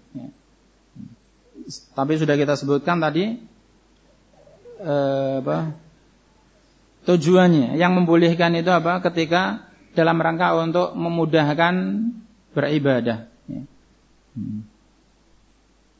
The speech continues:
Eh, misalkan seandainya ini sekarang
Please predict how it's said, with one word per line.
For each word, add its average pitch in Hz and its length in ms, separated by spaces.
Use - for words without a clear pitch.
Eh, 113 400
misalkan 127 800
seandainya 147 500
ini 175 180
sekarang 165 480